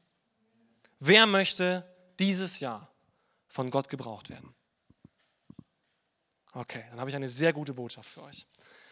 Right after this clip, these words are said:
Wir werden jetzt etwas ganz, ganz Einfaches machen. Ich habe kein Mittel für dich, ich habe keine tolle Strategie,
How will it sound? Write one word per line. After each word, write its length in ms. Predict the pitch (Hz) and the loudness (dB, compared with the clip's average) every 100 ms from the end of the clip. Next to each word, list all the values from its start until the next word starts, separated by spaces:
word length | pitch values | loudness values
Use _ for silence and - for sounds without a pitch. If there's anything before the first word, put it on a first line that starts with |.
| - - | -20 -2
Wir 80 | 131 | 2
werden 120 | 160 | 2
jetzt 80 | 156 | 2
etwas 300 | 147 - - | -2 0 6
ganz, 480 | 180 208 220 - | 6 6 -4 -4
ganz 320 | - 156 156 - | -4 -2 -4 -6
Einfaches 540 | 147 151 147 143 143 | -6 -6 -8 -8 -8
machen. 280 | 127 104 110 - _ _ _ _ _ _ _ _ _ _ _ _ _ - - | -8 -12 -18 -20 _ _ _ _ _ _ _ _ _ _ _ _ _ -20 -6
Ich 100 | - | 0
habe 120 | 139 | 2
kein 360 | - 196 220 220 | 4 4 4 6
Mittel 260 | 208 151 131 | 6 4 0
für 140 | 131 | -4
dich, 160 | 147 170 | -4 -6
ich 120 | 151 | -10
habe 100 | 135 | -6
keine 260 | 170 202 | -2 -2
tolle 220 | - 196 190 | 0 -4 -4
Strategie, 440 | 165 147 147 226 | -6 -8 -6 -6